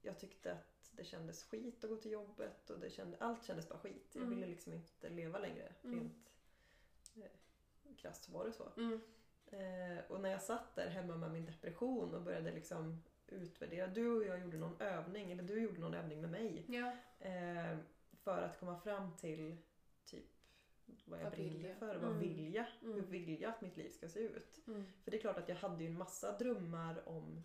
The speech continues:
Speaker 1: hur jag ville att mitt liv skulle se ut, men
Speaker 2: Mm.
Speaker 1: det kändes ju så ouppnåeligt och så
Speaker 2: Mm.
Speaker 1: långt bort.
Speaker 2: Mm.
Speaker 1: Så att det kändes inte ens som att det fanns på den här världskartan att
Speaker 2: Nej.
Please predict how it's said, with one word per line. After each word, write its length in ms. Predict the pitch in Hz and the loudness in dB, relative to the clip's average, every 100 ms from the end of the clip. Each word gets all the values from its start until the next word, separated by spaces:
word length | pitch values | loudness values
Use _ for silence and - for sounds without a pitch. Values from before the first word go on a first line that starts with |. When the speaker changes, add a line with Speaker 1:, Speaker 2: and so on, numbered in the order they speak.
| - | -8
Speaker 1:
hur 100 | 180 | -4
jag 80 | 165 | -2
ville 200 | 165 160 | 0 0
att 80 | 160 | 0
mitt 140 | 160 | -2
liv 120 | 160 160 | -2 -4
skulle 260 | - 160 | -4 -6
se 140 | 160 185 | -4 -2
ut, 280 | 208 - | -2 -2
men 160 | 240 233 | 2 2
Speaker 2:
Mm. 160 | - - - - - | 2 -4 -16 -20 -6
Speaker 1:
det 100 | 180 | -2
kändes 480 | 190 175 160 160 | 2 2 2 0
ju 80 | 165 | -6
så 280 | 160 - 160 | -8 -4 -4
ouppnåeligt 880 | 165 175 160 160 151 190 208 - - | -2 -2 -2 -2 -2 -2 -2 -6 -4
och 180 | 240 220 | 0 2
så 80 | 208 | 2
Speaker 2:
Mm. 60 | |
Speaker 1:
långt 240 | 165 160 - | 0 -2 -4
bort. 420 | 202 - - - - | -4 -6 -18 -20 -6
Speaker 2:
Mm. 260 | 233 226 220 - - - - - - - - | -2 -2 -4 -14 -20 -20 -20 -20 -20 -20 -8
Speaker 1:
Så 140 | 180 | -6
att 140 | 175 - | -4 -6
det 60 | |
kändes 360 | 175 185 160 165 | -2 0 2 0
inte 240 | 165 165 | -2 0
ens 500 | 160 160 - - - - | 0 -2 -4 -6 -8 -8
som 180 | - 165 | -6 -4
att 100 | 165 | -4
det 60 | |
fanns 260 | 165 160 160 | -4 -4 -2
på 60 | 165 | -2
den 80 | |
här 80 | 156 | 0
världskartan 720 | 165 160 - 156 160 220 202 | 0 -2 -2 -4 -2 -2 0
att 120 | - 233 | -2 -2
Speaker 2:
Nej. 280 | 226 226 | -4 -4